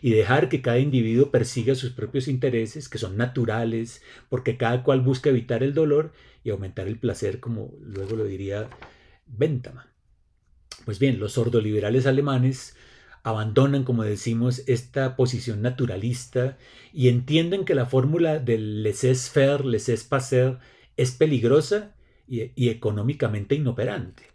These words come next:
Su pre-, su proyecto no es, eh, reconocer la naturalidad de la competencia económica, sino crear artificialmente unas condiciones de competencia,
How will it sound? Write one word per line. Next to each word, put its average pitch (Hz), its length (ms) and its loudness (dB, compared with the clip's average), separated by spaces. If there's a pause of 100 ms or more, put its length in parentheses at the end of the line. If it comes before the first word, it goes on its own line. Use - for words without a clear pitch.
(1000)
Su - 200 -4
pre-, 139 240 4
su 139 180 -2
proyecto 156 480 4
no 185 140 0
es, 180 400 -2
eh, 170 100 -4
reconocer 131 640 2
la 147 80 -2
naturalidad 127 720 0
de 143 80 0
la 113 120 -2
competencia 107 540 -2
económica, 135 640 0
sino 143 400 -4
crear 147 600 2
artificialmente 160 1080 0
unas 156 240 -2
condiciones 117 540 -2
de 127 100 -2
competencia, 113 720 -4